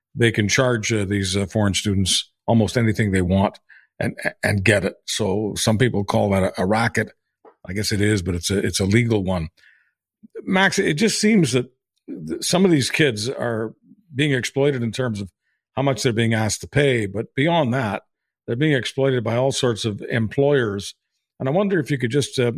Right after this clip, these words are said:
give us a, a feel for that, 'cause I just, um, you know, call me, uh, uh, you know, the Casper milk toast if you want to, but I, I just, I,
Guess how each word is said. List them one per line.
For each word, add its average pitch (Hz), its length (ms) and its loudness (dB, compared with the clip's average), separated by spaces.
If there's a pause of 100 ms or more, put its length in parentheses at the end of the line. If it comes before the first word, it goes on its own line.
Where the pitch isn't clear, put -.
give 165 180 2
us 147 160 2
a, 107 220 0 (500)
a 120 80 -2
feel 160 320 4
for 113 160 -2
that, 107 420 -4
'cause 110 180 -4
I 120 160 0
just, 123 360 -4
um, 113 400 -2 (260)
you 131 100 0
know, 120 160 0
call 147 260 2
me, 120 260 2
uh, 98 200 -2 (520)
uh, - 160 -8 (100)
you 131 160 -4
know, 117 380 -2
the 110 80 -6
Casper 135 440 0
milk 143 320 2
toast 120 320 -4
if 120 260 -2
you 110 120 -2
want 127 280 0
to, 117 100 0
but 98 180 -4 (440)
I, - 260 0
I 151 60 -2
just, 147 240 0
I, - 140 0